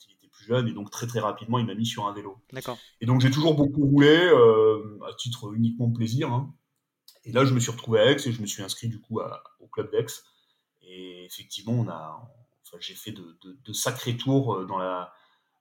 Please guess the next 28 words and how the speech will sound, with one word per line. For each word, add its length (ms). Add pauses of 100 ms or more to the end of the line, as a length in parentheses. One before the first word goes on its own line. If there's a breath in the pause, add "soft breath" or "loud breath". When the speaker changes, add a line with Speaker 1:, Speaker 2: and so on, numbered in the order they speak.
Speaker 1:
dans 220
la, 280
dans, 200
dans 160
la 120
Sainte-Victoire 760
et 60
dans 100
le, 160
dans 160
les 100
massifs 380
environnants, 580
tu 120
vois, 180
que, 140
que, 220 (180)
que 80
sont 240
la, 60 (300)
la, 240
la 60
Sainte-Baume, 540
le 80
Garlaban, 680
Speaker 2:
Mhm. 200
Speaker 1:
et 20
puis, 180